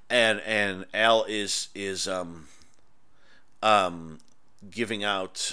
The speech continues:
uh, waters, and then Potsy's about to say curse, and then Ralph says, "Potsy, stop! You almost said curse!" And he gets the water knocked on him. I thought, I don't know how funny that is. I think that joke,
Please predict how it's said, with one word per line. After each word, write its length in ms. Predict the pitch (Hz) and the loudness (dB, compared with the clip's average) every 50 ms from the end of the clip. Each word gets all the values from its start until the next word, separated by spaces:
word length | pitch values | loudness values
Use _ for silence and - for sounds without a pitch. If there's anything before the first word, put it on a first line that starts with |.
| - - | -8 -8
uh, 380 | - 98 92 92 90 87 82 82 80 | -4 -2 0 0 0 -2 -4 -6 -4
waters, 680 | 90 107 107 117 123 117 101 92 87 87 90 - - - - - - - - - - - - | -2 -2 0 2 2 0 0 -2 -6 -4 -4 -4 -4 -4 -8 -16 -20 -20 -20 -20 -20 -8 -6
and 140 | 117 117 110 | -4 -2 -2
then 100 | 107 90 | -4 -6
Potsy's 460 | - - 123 120 120 - - 107 95 | -2 4 4 4 4 4 0 -6 -2
about 240 | 95 110 104 98 - | 2 2 2 2 2
to 40 | |
say 200 | - - 113 95 | -2 -2 -2 -4
curse, 680 | - - - - 131 120 95 90 90 - - - - - - - - - - - - - - - | -6 -8 -6 -2 0 0 0 0 -2 -4 -6 -6 -8 -12 -18 -20 -20 -20 -20 -20 -20 -16 -6 -4
and 180 | 110 110 104 | -4 -2 -2
then 180 | 101 98 87 78 | -4 -8 -8 -8
Ralph 340 | 90 107 110 107 104 104 - | -4 0 0 0 0 0 -4
says, 320 | - - 107 98 95 92 | -6 -2 -2 -2 -2 -2
"Potsy, 360 | - - - 196 240 - - 131 | -4 -4 -2 -2 0 -2 0 2
stop! 500 | - - - 226 233 214 160 - - - - | 2 2 4 4 4 4 4 2 0 -10 -4
You 200 | - 226 247 208 | 0 4 4 4
almost 260 | 165 156 156 160 - | 4 4 2 2 2
said 240 | - 202 208 208 - | 4 2 2 0 0
curse!" 720 | - - 277 277 269 175 135 - - - - - - - - - - - - | 10 12 12 12 12 12 10 4 2 2 2 2 -2 -6 -12 -16 -16 -16 -8
And 200 | - - 113 107 | -2 0 0 0
he 40 | 95 | 0
gets 220 | 82 87 87 - - | -4 -4 -6 -4 -6
the 80 | 98 | -6
water 300 | 85 78 78 82 71 71 | -4 -2 -2 -2 -2 -4
knocked 320 | 71 78 76 76 - - 90 | -8 -8 -8 -8 -8 -6 -6
on 160 | 85 80 80 | -6 -6 -8
him. 60 | 80 | -10
I 40 | 80 | -12
thought, 220 | 80 - 104 95 110 | -6 -4 -2 0 2
I 40 | |
don't 100 | 113 107 | 0 0
know 80 | 110 107 | 0 -2
how 100 | 107 113 | -2 -2
funny 300 | - - - 110 98 92 | -4 -2 -4 -2 -2 0
that 260 | 87 90 87 85 78 | 0 0 0 0 0
is. 160 | 78 78 78 | -2 -4 -6
I 80 | - 76 | -6 -6
think 220 | - - 101 90 | -8 -10 -10 -2
that 200 | - 95 90 90 | 0 0 0 0
joke, 300 | - 92 90 90 82 - | -2 -2 -2 -2 -4 -6